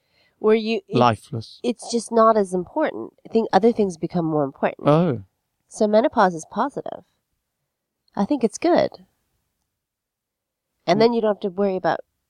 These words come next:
Speaker 1: getting pregnant, which I'm
Speaker 2: Mm.
Speaker 1: not so worried about
Speaker 2: Oh, that's
Speaker 1: now.
Speaker 2: true.
Speaker 1: Yeah.
Speaker 2: That would be quite useful, actually.
Speaker 1: Yeah.
Speaker 2: Quite useful for my career if I could have a male menopause.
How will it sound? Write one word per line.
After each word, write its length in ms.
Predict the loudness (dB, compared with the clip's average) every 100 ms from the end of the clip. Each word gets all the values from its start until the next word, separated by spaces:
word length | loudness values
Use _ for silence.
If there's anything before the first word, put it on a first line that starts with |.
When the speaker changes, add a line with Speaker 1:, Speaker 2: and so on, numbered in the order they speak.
| _ _ -10
Speaker 1:
getting 220 | -8 -6
pregnant, 360 | -8 -8 -10 -12 _ _ _ _ _ _
which 140 | 2 4
I'm 80 |
Speaker 2:
Mm. 40 | 4
Speaker 1:
not 140 | 2
so 80 | -2
worried 240 | -2 -6 -4
about 140 | -2
Speaker 2:
Oh, 20 | -2
that's 120 | -4
Speaker 1:
now. 60 |
Speaker 2:
true. 340 | -8 -10 -10 -10 _
Speaker 1:
Yeah. 280 | 0 0 -2 -10 _ -14
Speaker 2:
That 80 |
would 120 | -12 -8
be 100 | -4
quite 260 | 2 2
useful, 440 | 2 -4 -6 -6 -8
actually. 440 | -8 -8 -6 -8 _ _
Speaker 1:
Yeah. 160 | -2 0
Speaker 2:
Quite 280 | 2 2 4
useful 500 | 0 0 -6 -8 -10 _ _ _ _ _ _ _ _ _ _
for 420 | 0 2 2 -4 _ _ _ -2
my 180 | 0
career 480 | 0 0 4 4 4
if 100 | 0
I 100 | -4
could 120 | -4 -4
have 160 | -2
a 60 | 0
male 500 | 2 2 0 -4 -8
menopause. 760 | -6 -6 -8 -14 -16 -18 -20